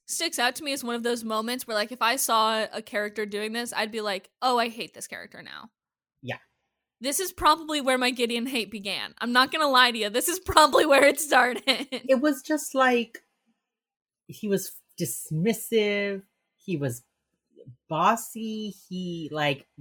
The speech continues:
Speaker 2: didn't ask permission. It, like, seemed like he didn't even ask permission to be in her office. She was like, "We could do this in your office." And he just, like, ignores her, you know? He, it looks like he just, like, fucking showed up.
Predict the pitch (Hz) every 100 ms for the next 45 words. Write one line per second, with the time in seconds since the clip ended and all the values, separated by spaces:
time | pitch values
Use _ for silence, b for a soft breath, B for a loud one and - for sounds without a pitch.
0 | 123 170 185 - 139 139 170 - - 233
1 | 233 233 262 247 214 202 196 - - 226
2 | 214 - 190 190 185 156 131 135 - 143
3 | 143 196 202 214 202 220 220 220 240 240
4 | - b b b - 226 202 196 151 160
5 | 214 214 - 196 226 - 147 123 120 175
6 | 226 139 127 - 123 143 - 156 175 180
7 | 170 - 156 135 127 127 135 143 139 143
8 | - - 123 123 135 143 170 196 202 180
9 | 226 233 240 240 226 208 208 196 170 -
10 | - 175 175 185 156